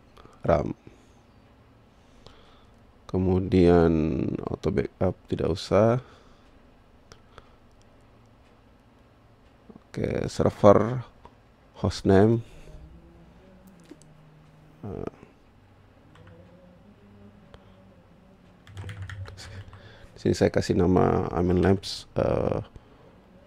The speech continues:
V P N server. Oke. Kita deploy now. Ini sambil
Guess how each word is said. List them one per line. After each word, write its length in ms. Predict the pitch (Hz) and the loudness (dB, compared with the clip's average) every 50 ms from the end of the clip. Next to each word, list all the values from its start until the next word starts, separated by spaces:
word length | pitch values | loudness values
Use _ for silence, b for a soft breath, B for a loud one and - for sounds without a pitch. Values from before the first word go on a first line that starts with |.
| - - - - - 101 95 - | -20 -18 -16 -14 -14 -14 -12 -8
V 160 | - 101 92 | -6 -6 -2
P 160 | 95 - 87 82 | 0 2 2 2
N 320 | - 76 67 - 101 - 110 - - - - - - - - - - | 2 2 -2 -2 -4 -6 -8 -12 -18 -20 -20 -20 -20 -20 -20 -20 -20
server. 480 | - - - - - - - - - - - - - - - - - - - - - - - - - - - - - - - - - - - - - - - - - - - - - | -16 -10 -10 -8 -6 -6 -6 -6 -8 -10 -14 -18 -18 -18 -18 -18 -18 -20 -20 -20 -20 -20 -20 -20 -20 -20 -20 -20 -20 -20 -20 -20 -20 -20 -20 -20 -20 -20 -20 -20 -20 -20 -20 -16 -10
Oke. 240 | - - 90 - - - - - - - - - - - - - - - - B B B B 190 B B B B B B B - - - - - - - - - | -6 -6 -6 -6 -8 -10 -16 -20 -20 -20 -20 -20 -20 -20 -20 -20 -20 -20 -20 B B B B -20 B B B B B B B -20 -20 -20 -20 -20 -20 -20 -20 -20
Kita 560 | - - - - 78 78 78 67 65 - - | -20 -8 -4 0 0 2 2 2 0 0 -2
deploy 480 | - - - - - - 98 90 87 90 | -2 -2 -4 -6 -4 0 2 2 2 4
now. 480 | 92 92 95 107 113 123 135 143 139 - - - _ _ _ _ _ _ _ _ - - _ _ - - - - - - - - - - - - - - - - - - - - - - - - - 214 - - 196 - - - - b b b b b b b b - - - | 4 4 4 4 4 2 2 -2 -4 -10 -18 -20 _ _ _ _ _ _ _ _ -20 -20 _ _ -20 -20 -20 -20 -20 -20 -20 -20 -20 -20 -20 -20 -20 -20 -20 -20 -20 -20 -20 -20 -20 -20 -20 -20 -20 -20 -20 -20 -20 -20 -20 -20 -20 b b b b b b b b -20 -12 -6
Ini 160 | - 85 90 | -2 -2 2
sambil 560 | 104 - 101 107 107 107 104 104 104 104 104 | 6 6 8 10 10 10 10 10 8 8 6